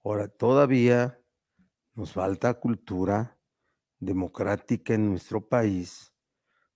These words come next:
para que siendo servidor público podamos competir, este,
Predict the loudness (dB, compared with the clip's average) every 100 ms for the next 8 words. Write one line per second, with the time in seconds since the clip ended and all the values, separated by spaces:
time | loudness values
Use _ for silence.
0 | _ -6 -4 -6 -8 -2 2 2 0 -2
1 | -4 -2 -2 -4 -2 -2 -2 -2 -2 -2
2 | -4 -18 -20 -20 -20 _ _ -12 -10 -6
3 | -4 -4 -2 -2 0 -2 0 0 0 -4
4 | _ _ _ _ _ _ _ _ _ _
5 | _ _ _ _ _ _ _ _ -18 -16
6 | -20 _ -12 -10 -12 -16 -20 _